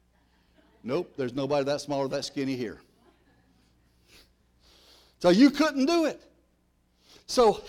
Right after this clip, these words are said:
how then how then can we be saved? Jesus said, I want you to get this and understand this now, because some of you find this controversial. I hope I make it clear.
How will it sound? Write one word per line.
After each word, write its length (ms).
how 400
then 480
how 460
then 540
can 240
we 100
be 160
saved? 360
Jesus 560
said, 360
I 80
want 200
you 60
to 60
get 160
this 180
and 120
understand 680
this 180
now, 140
because 240
some 220
of 120
you 60
find 240
this 200
controversial. 800
I 100
hope 180
I 100
make 260
it 120
clear. 340